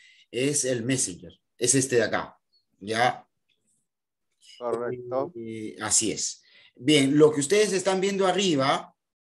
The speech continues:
Speaker 1: lo que ustedes están viendo arriba, ¿no? Eh, hay que tener cuidado, por si acaso, ¿ya? Y hay que leer bien porque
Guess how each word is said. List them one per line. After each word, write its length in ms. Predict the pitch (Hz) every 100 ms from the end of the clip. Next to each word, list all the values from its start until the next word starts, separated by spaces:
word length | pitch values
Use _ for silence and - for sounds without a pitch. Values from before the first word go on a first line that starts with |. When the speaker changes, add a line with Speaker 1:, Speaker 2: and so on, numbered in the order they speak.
| _ _
Speaker 1:
lo 140 | 117 120
que 100 | 123
ustedes 300 | 160 175 151
están 280 | 147 160
viendo 280 | 160 165 160
arriba, 680 | 156 165 151 123 117 131 - _ _ _ -
¿no? 580 | 123 139 160 180 - -
Eh, 840 | 123 117 113 110 110 110 104 92 -
hay 80 | 139
que 100 | 180
tener 300 | 160 151 175
cuidado, 680 | 151 143 160 139 123 135 _ _ _
por 120 | 104
si 100 | -
acaso, 640 | 113 151 139 - 135 - _ _ - -
¿ya? 420 | 98 104 110 - _ - - -
Y 140 | 127
hay 80 | 123
que 120 | 156
leer 280 | 135 135 147
bien 520 | 151 156 147 156 151
porque 720 | - 120 - 120 120 117 117